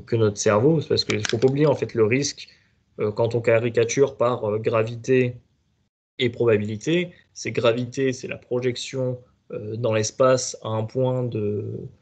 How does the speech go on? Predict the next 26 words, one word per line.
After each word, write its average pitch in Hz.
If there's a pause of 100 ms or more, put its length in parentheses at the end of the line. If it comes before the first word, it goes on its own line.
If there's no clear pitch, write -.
(140)
à 110
un 107
point 120
de 117
danger, 120
et 127
la 120
probabilité, 110
c'est -
la -
projection 113
dans 120
le 123
temps, 147 (180)
c'est-à-dire -
c'est 113 (140)
se -
projeter 117
sur 117
ces 113
deux 120
points-là. 135 (300)
Et 117
ça, 139
euh, 107
aujourd'hui, 120